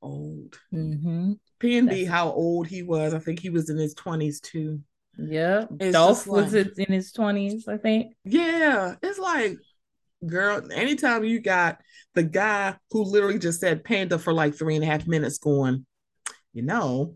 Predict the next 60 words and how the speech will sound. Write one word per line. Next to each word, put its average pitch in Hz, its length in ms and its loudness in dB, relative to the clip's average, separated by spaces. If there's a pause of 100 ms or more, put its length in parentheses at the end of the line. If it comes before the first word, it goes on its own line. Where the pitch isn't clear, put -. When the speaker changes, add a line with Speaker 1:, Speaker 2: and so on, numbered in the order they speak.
Speaker 1:
I 262 80 -2
think 156 200 -2
I'm 147 120 0
gonna 156 100 -2
stop 214 300 -2
rapping." 165 680 0
And 139 160 0
I'm 147 100 0
sitting 185 220 -2
here 180 60 -4
like, 151 320 -4
"When'd 165 220 -6
you 165 60 -12
start?" - 320 -12 (920)
Speaker 2:
Listen, - 340 2
Speaker 1:
See, 185 160 6
Speaker 2:
I 170 100 4
was 202 100 2
about 233 140 8
to 233 80 4
Speaker 1:
I, - 20 4
Speaker 2:
say, 220 260 6
I 208 40 6
thought 220 240 4
you 233 120 6
already 233 260 4
stopped, 262 420 -2
Bill. 214 240 0
Speaker 1:
I - 40 4
mean, 190 240 4
I 190 80 6
was 262 120 4
like, 233 320 4
I 254 80 2
mean, 277 200 4
I - 120 0
could - 240 -2
do 453 140 6
"Panda, 320 260 -2
Speaker 2:
Mm-hmm. 320 240 -2 (180)
Speaker 1:
Panda, 180 300 0
Panda, 180 380 -4
Panda, 175 320 -6
Panda" 185 340 -2
for 214 120 2
three, 208 200 -2 (200)
three 233 140 0
minutes, 208 380 -4
and 185 240 -8
I, 170 180 -2 (460)
maybe 170 200 -2
I'll 180 120 -2
get 180 160 -4
a - 20 -2
hit. 233 320 0
Probably 160 420 0
won't. 240 260 2 (260)
But, 180 220 0 (240)
you 233 100 2
know, 196 420 2